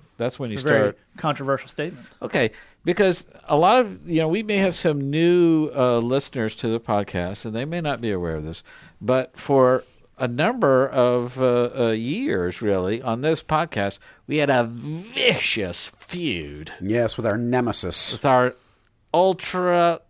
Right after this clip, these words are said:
Speaker 1: we just, the nemesis.
Speaker 3: Yeah.
Speaker 1: Joel Osteen.
Speaker 3: That's right.
Speaker 1: And, uh, a lot of people were like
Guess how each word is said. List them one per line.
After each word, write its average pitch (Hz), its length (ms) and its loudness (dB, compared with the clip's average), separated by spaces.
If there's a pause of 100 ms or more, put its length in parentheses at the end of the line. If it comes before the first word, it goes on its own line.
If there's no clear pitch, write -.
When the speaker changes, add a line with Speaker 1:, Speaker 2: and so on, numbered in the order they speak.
Speaker 1:
we 147 1000 -4 (220)
just, 131 320 -8
the 113 200 0 (600)
nemesis. 107 1000 -4 (260)
Speaker 3:
Yeah. 80 300 -6 (600)
Speaker 1:
Joel 95 680 -4 (260)
Osteen. - 800 -14 (420)
Speaker 3:
That's - 240 -10
right. 60 200 -12 (480)
Speaker 1:
And, 160 400 0 (100)
uh, 139 220 4 (100)
a 123 120 -4 (100)
lot 143 220 4
of 147 60 0
people 127 340 0
were 117 100 2
like 107 480 0